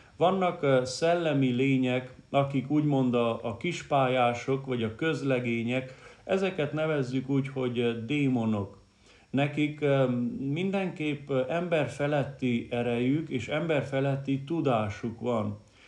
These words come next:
Tehát semmiképpen sem szabad, ez, ö, a hadászatban is egy alapelv, és a sportban is, hogy sose becsüld alá az ellenséget. Ugyanígy, ö, nagy tévedés lenne, hogyha a szellemi harcban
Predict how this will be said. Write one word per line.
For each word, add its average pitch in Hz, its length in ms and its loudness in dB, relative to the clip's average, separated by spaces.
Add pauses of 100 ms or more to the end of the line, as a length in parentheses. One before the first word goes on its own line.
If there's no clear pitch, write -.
(140)
Tehát 127 160 2
semmiképpen 165 720 -2
sem 139 220 0
szabad, 143 640 0 (100)
ez, 135 320 -2
ö, 131 240 2 (320)
a 123 560 2
hadászatban 120 840 2
is 107 180 -2
egy 113 140 -4
alapelv, 123 640 0 (440)
és 123 220 -2
a 120 140 0
sportban 131 640 0
is, 165 200 -4
hogy 131 160 2
sose 190 440 0
becsüld 131 600 0
alá 127 460 0
az 127 200 -6
ellenséget. 123 1000 -2 (560)
Ugyanígy, 147 720 2 (240)
ö, 120 200 4
nagy 165 280 2
tévedés 139 640 0
lenne, 123 320 2
hogyha 143 320 0
a 113 80 2
szellemi 151 600 2
harcban 110 720 0